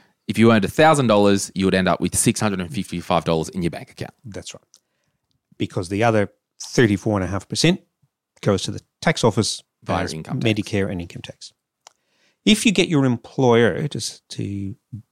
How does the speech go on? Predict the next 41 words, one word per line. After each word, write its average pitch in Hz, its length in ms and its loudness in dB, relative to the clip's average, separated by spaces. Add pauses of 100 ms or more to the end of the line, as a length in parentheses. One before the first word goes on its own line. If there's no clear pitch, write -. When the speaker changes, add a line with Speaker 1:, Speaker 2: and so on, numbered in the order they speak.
(120)
Speaker 2:
put - 180 -2
a - 40 -18
thousand 117 320 2
dollars 98 260 2
in 95 80 -4
your 95 140 -8
super 113 260 -4
fund 98 220 -8
instead 110 440 -2
of 98 140 -4
giving 104 260 -6
you 98 140 -4
a 95 40 -8
thousand 92 680 -8
dollars 87 340 -6
of - 80 -18 (140)
pay, 151 560 -6 (1900)
only 120 200 4
fifteen 160 560 2
percent 117 320 0
tax - 400 -12 (140)
applies 92 520 -8
when 98 140 -4
it 90 120 -8
gets - 200 -6
into 95 220 -8
your - 60 -10
super - 220 -8
fund. 175 240 -4
So - 360 -4 (140)
eight 131 200 2
hundred 123 260 2
and 104 120 -4
fifty - 280 -4
dollars 92 360 -6 (140)
ends 92 280 -6
up - 140 -10
in 87 100 -8
your 82 80 -10
super 156 240 0
fund, 220 260 0